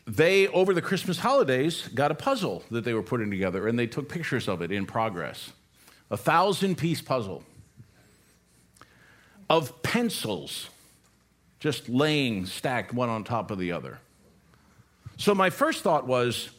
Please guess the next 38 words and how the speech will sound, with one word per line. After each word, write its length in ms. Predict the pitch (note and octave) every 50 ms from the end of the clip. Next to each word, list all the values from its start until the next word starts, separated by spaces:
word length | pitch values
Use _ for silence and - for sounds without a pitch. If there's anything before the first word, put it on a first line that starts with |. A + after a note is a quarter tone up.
| _ _
"Have 200 | - E3+ F3+ D#3+
they 160 | F3 E3+ D#3
gone 420 | D3+ - - G#2+ C3+ C#3+ C#3 C3 B2
mad 400 | A#2+ A#2+ A#2 A#2 C3+ F#3 A3 G#3
since 280 | - - A#3 A#3 A3+
I 100 | A#3 A3+
knew 180 | A#3 A3+ A#3 B3
them?" 280 | A#3 C4 C4+ C#4 C4+ C4+ - - - - - - -
But 260 | E3+ E3+ E3 - - - - - - - - - - - - _ _ - - _ _ _ -
after 380 | E3+ G3+ A3+ - - A#3 F#3
that, 240 | C#3+ B2+ A#2 C3+ C#3+
I 40 | D3
realized, 500 | C#3+ C#3+ D3 D3 C#3+ C#3+ D3+ D#3+ E3+ F3+
well, 120 | G3+ G3+
some 200 | G3 - F3+ E3
people 280 | D3 E3 D#3+ D#3+ D#3+ D#3
really 240 | D3 D3 D3 D3+ D3
love 220 | C#3 C3+ C3+ B2
the 80 | A#2+ A#2+
challenge, 580 | - - - D#3 F3 F3+ D3 A2 G#2 G2 - -
and 160 | - B2+ C3 C#3
I 80 | C3+
thought, 400 | B2+ C3 - C#3+ C#3 C3+ B2+ - - - - - _
that 200 | - D#3 F3 G#3+
had 360 | F#3+ - - D#3+ D#3 D#3 D#3 D#3+
to 120 | - D#3+
just 640 | C#3+ A#2 - A#2 B2+ C3 B2 - - A#2+ - - G#2
be 400 | G#2+ A#2+ A#2 A2+ A2+ G#2+ G#2+ - - - _ _ _ _ _ _ _ _ _ _ _ -
incredibly 840 | C3 B2+ B2 B2+ - - - - F#3+ G#3 G#3+ F#3 E3 D3+ C3+ C3+ A#2+
frustrating 760 | A#2+ - - D3 B2 - - A#2+ A2+ G2+ F#2 F#2 F#2 E2
at 160 | - G#2+ F#2+ -
times 440 | - G#2 F#2 E2+ D#2+ E2 E2+ E2+
to 160 | - - B2 A2
understand, 760 | A#2 B2 C3 A#2+ A2+ - - - A2+ G#2 G2+ G2 F#2+ G#2+ C3
where 240 | - G#3 G#3+ G#3+ G#3
in 200 | - C3 A#2 G#2+
the 80 | G#2
world? 580 | G2 F2+ F#2 F#2+ F#2 E2 D2+ C#2 C2+ D2 C#2